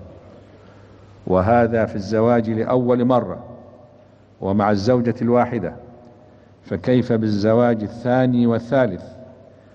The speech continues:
مع خوف الجور، بل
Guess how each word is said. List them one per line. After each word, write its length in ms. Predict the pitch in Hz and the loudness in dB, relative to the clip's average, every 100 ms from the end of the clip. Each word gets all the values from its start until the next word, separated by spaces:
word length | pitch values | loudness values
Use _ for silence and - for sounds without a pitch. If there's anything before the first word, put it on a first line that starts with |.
| - 98 | -16 -4
مع 200 | 98 101 | 0 0
خوف 360 | - 127 117 | 0 -2 0
الجور، 520 | 110 104 123 123 98 82 - - - - | -4 -2 0 0 0 -8 -16 -20 -20 -8
بل 480 | 101 123 117 113 | 0 2 2 0